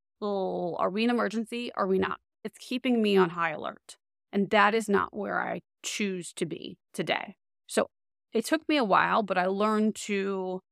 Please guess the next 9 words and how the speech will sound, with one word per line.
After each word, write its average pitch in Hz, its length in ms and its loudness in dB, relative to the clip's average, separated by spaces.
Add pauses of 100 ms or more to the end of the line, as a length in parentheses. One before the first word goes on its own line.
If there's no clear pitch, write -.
(320)
drop 190 380 4 (520)
that - 440 -2 (260)
language - 480 -2 (120)
for - 120 -8
them. - 260 -8 (280)
Be 220 100 -6
very 262 300 -4
careful 226 520 2
about 185 320 6